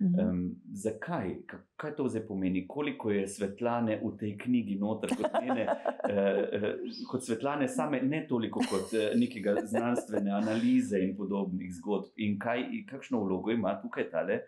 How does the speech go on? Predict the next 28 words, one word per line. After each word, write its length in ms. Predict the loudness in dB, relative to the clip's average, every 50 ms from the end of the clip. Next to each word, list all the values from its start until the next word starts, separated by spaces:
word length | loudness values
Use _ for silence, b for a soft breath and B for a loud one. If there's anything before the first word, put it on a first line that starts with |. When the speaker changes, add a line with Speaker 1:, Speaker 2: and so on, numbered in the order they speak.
| B B B B B -8
Speaker 2:
vaš 300 | -4 -4 -4 -4 -4 -4
gobelin? 540 | -4 -2 -2 -2 -2 0 0 -2 -2 -4 -8 -14 -4 0
Speaker 1:
Eh, 100 | 0 2 4 4 2 2 2 2 2
zelo 340 | 2 4 4 4 4 4 4
močno 400 | 4 2 2 0 0 0 2 2
vlogo, 340 | 4 4 4 4 2 2 0
ker 200 | 2 0 0 0 0
to 200 | 0 2 2 4
je 160 | 4 4 4 4
edina 400 | 4 4 4 4 4 6 4 4
zadeva, 420 | 4 4 4 4 4 4 4 4 2
ki 160 | 2 4 4
je 60 | 4
ostala 400 | 4 2 0 0 0 2 2 4
iz 160 | 2 2 2
hiše 580 | 2 4 4 4 6 4 4 4 4 4 2 2 2
te 160 | 0 0 2
gospe, 480 | 2 2 2 0 0 0 2 2 2 0
ki 160 | 0 0 2 4
je 200 | 4 4 4 2
drugače 420 | 2 0 2 2 2 0 0 0
končala 460 | -2 -2 -2 0 0 0 0 0 0 0
v 100 | 0 0
Auschwitzu 520 | 0 0 0 2 2 2 2 2 -2 -4
skupaj 360 | -2 -2 -2 -2 0 0 -2
s 60 | 0
svojim 280 | 0 -2 0 0 -2 -2
sinom. 440 | 0 2 2 4 6 6 4 4